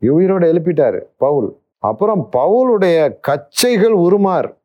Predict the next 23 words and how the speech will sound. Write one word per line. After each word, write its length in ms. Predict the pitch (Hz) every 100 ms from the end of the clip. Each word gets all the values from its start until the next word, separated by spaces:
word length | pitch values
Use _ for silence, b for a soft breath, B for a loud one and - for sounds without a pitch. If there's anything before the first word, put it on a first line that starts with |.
| _ _ -
கச்சைன்னா 540 | 135 170 160 165 147
அரை 300 | 131 127 156
கச்சை 300 | 151 139 143
இருக்கிற 300 | 123 123 127
பெல்ட், 520 | 104 131 156 143 110 82 _ _
உருமார்கள், 840 | 113 143 190 185 165 127 135 98 - -
என்னென்னவோ, 680 | 117 156 180 190 190 - -
கர்ச்சீப்பு, 460 | 135 135 - 139
கைக்குட்டை, 1000 | 147 156 147 147 143 135 151 160 160 160
அது 180 | 156 139
என்ன 280 | 139 160 180
கிடைக்குதோ, 400 | 147 156 165 156
சாக்ஸ் 440 | - 143 156 -
முதற்கொண்டு 680 | 135 143 151 151 131 101 _ _
தூக்கிட்டு 120 | 202 180
போயிடுவாங்க. 480 | 170 143 127 98 - -
இவர் 300 | - 139 143
துவைச்சு 360 | 139 143 160 151
போட்டாலும் 400 | 151 147 151 147
சரி, 180 | 143 160
துவைக்காம 500 | 151 147 135 147 139
போட்டாலும் 380 | 131 135 127 113
சரி, 360 | 113 135 -